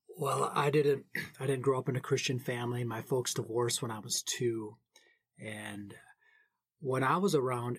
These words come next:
eight or nine, my, my father, who, who had experienced some, some brokenness in his life, was dating a girl, and she was not a Christian, and she lived in a trailer park. And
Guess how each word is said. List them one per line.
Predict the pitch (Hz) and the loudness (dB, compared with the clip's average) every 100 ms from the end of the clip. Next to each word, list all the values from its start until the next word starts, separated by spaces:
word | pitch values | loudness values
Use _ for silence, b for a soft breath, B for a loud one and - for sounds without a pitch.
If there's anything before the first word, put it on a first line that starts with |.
| - | -2
eight | 131 139 | 2 4
or | 120 110 | 2 -4
nine, | 110 113 110 104 98 98 b b 151 | -6 -6 -8 -10 -14 -18 b b -14
my, | 135 117 117 120 117 113 - - | -8 -6 -4 -6 -8 -12 -16 -12
my | 123 123 123 | -6 -4 -4
father, | - 127 135 135 113 101 - - _ _ _ _ _ - | -6 -4 -2 -2 -4 -8 -12 -20 _ _ _ _ _ -4
who, | 123 120 120 120 - 185 - - | 0 2 2 -2 -6 -10 -6 2
who | |
had | 190 | 4
experienced | 185 - - 165 160 156 - | 4 0 4 6 6 4 2
some, | 139 127 120 - | 0 -2 -8 -8
some | - 135 | -4 -2
brokenness | 117 127 139 143 127 113 - | 0 2 2 2 -2 -4 -4
in | 110 | -6
his | 117 113 | -8 -6
life, | 113 104 104 - | -8 -8 -12 -10
was | 120 107 - - - _ | -10 -8 -8 -10 -16 _
dating | 139 131 143 131 | 2 4 4 0
a | 113 | -4
girl, | 113 107 107 107 _ b b b b b b b - | -8 -10 -12 -14 _ b b b b b b b -10
and | - 113 113 110 107 104 B B - | -6 -4 -4 -6 -8 -12 B B -2
she | - 143 | 2 4
was | 139 117 | 4 2
not | 127 127 | 0 0
a | 135 | 0
Christian, | - 131 - 135 127 - _ _ _ _ B B - | 2 0 0 -4 -6 -12 _ _ _ _ B B -12
and | 113 110 110 - | -10 -10 -6 -2
she | - 123 | 0 0
lived | 123 | -2
in | 117 | -4
a | 107 | -4
trailer | - 123 123 | -2 0 -2
park. | - - 110 110 110 110 | -4 -8 -10 -10 -12 -12
And | 104 | -12